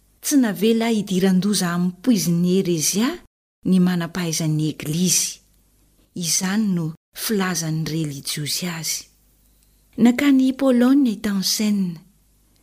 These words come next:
izay fantatra tamin'izany ary hatramin'izao, fa anankiray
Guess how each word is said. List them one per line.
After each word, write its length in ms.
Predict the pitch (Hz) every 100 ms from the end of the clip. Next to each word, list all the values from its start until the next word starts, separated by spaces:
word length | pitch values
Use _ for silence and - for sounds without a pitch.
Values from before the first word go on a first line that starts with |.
| _ _ -
izay 320 | 175 190 185
fantatra 560 | 185 - 269 262 226 202
tamin'izany 640 | 196 170 160 190 214 208
ary 260 | 175 165 160 - -
hatramin'izao, 720 | 180 196 175 160 - 175 196 190 - _ _ _ _ -
fa 300 | - - 330 - _ _ _
anankiray 840 | 190 208 202 196 220 190 226 294